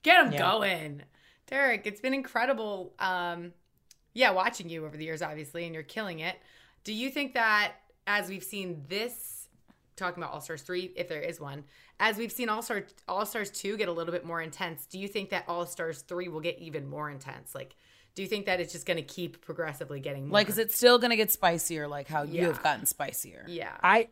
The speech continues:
Speaker 2: I think that the rules of this game are, have the ability to cause so much chaos
Speaker 1: Mm-hmm.
Speaker 2: that, you know, it, it's like, it's how do you, and then, and then how do you take your, your losses, you know,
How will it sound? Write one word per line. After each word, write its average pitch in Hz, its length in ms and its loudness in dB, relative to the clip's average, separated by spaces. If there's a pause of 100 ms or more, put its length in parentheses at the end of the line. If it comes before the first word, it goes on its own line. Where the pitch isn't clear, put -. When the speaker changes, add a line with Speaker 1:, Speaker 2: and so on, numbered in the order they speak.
(140)
Speaker 2:
I 202 240 10
think 214 480 2 (360)
that 151 420 6
the 156 200 2
rules 156 520 4
of 147 260 2
this 151 280 2
game 143 580 -4 (600)
are, 165 280 8 (160)
have 160 340 4
the 165 120 4
ability 151 440 2
to 151 80 0
cause 143 380 4
so - 500 4
much 175 340 4
chaos 156 720 2 (220)
Speaker 1:
Mm-hmm. 160 380 -6
Speaker 2:
that, 156 360 8 (460)
you 180 100 4
know, 170 220 6
it, 190 160 8
it's 196 160 4
like, 180 200 8
it's 202 140 6
how 214 220 10
do 220 80 -2
you, 220 200 -4 (200)
and 185 100 -2
then, 185 220 0
and 190 100 4
then 185 80 2
how 185 320 6
do 214 80 -2
you 208 260 0
take 180 360 4 (240)
your, 151 440 -2 (120)
your 165 180 4
losses, 139 840 0
you 156 140 -6
know, 147 240 -4